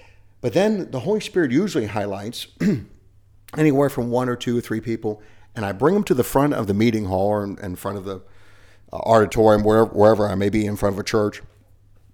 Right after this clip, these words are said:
and I begin to, to go deeper. For example, we were talking about the kangaroos, the spirit of the kangaroo.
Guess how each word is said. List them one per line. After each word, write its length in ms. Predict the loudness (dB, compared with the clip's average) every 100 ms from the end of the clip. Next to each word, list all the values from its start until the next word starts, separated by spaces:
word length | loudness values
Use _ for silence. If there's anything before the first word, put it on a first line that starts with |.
| -20 -2
and 120 | 2
I 80 | 4
begin 380 | 2 2 2 2
to, 220 | -2 -4 -10 -6
to 100 | 2
go 140 | 2
deeper. 340 | 2 -6 -8 -20 _ _ _ _ _ -20 -20 -20 -20 -20 -20 -20 -20 -12
For 120 | -4 -2
example, 300 | 0 0 -2
we 40 |
were 60 | 2
talking 180 | 2
about 120 | 2 -2
the 60 |
kangaroos, 500 | -2 -2 -2 -4 -6
the 100 | -8
spirit 240 | -4 -2 -2
of 60 |
the 60 | -4
kangaroo. 520 | -6 -6 -4 -4 -4